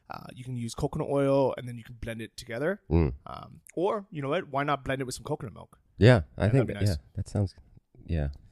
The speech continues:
Speaker 2: vegan version.
Speaker 1: Yeah.
Speaker 2: Hey, oh, so I'm wondering, we're, we're, I don't know, a few minutes into the podcast here.
Speaker 1: Mm-hmm.
Speaker 2: Like, uh,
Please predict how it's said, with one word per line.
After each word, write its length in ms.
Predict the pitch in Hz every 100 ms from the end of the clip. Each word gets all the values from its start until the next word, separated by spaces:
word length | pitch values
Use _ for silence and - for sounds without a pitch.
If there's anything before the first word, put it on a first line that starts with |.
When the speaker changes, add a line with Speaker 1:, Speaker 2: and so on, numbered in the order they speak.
| -
Speaker 2:
vegan 320 | 80 85 80
version. 320 | 78 78 82 73 - -
Speaker 1:
Yeah. 220 | 143 - -
Speaker 2:
Hey, 140 | 147
oh, 120 | 139
so 220 | 139 170 -
I'm 140 | 156
wondering, 340 | 202 180 131 -
we're, 300 | - 110 107 -
we're, 280 | 98 95 85 - -
I 40 |
don't 100 | 85
know, 80 | 82
a 40 | 82
few 200 | 98 92
minutes 240 | 92 -
into 120 | 92
the 100 | 82
podcast 500 | - 90 - 90 -
here. 140 | 95 95
Speaker 1:
Mm-hmm. 500 | - - 180 - 90
Speaker 2:
Like, 240 | 90 -
uh, 300 | 98 90 85